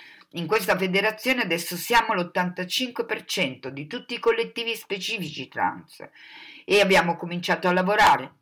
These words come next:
in maniera consensuata, libera, partecipativa ad un testo.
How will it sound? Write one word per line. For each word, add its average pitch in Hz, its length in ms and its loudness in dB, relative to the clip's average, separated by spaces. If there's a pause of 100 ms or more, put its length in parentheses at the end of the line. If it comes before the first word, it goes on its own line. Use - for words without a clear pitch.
in 165 160 -8
maniera 147 360 0
consensuata, 147 840 0
libera, 156 500 -4
partecipativa 156 1000 -4
ad 180 180 4
un 180 240 -2
testo. - 640 -6